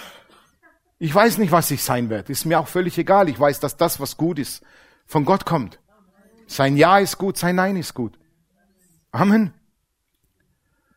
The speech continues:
Leute, ihr habt noch nicht begriffen,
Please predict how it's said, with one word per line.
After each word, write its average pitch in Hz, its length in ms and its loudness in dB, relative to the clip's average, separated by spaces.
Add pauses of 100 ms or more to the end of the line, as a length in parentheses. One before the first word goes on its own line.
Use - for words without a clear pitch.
(420)
Leute, 151 580 -4
ihr 127 140 -4
habt 143 180 -8
noch 139 140 0
nicht 180 280 -4
begriffen, 170 640 -4